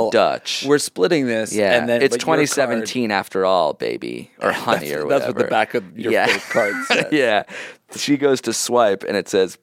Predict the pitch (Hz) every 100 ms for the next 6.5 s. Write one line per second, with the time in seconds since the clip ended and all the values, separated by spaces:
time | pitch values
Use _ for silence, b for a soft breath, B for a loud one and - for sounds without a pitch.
0 | - - 127 127 107 117 101 101 - 95
1 | 87 71 65 - 120 113 - 76 64 -
2 | 135 127 135 117 90 110 87 76 52 B
3 | B B 113 110 113 107 92 - 98 95
4 | 87 - - 78 60 53 - _ _ _
5 | _ - 117 113 110 135 113 - - _
6 | - 110 87 82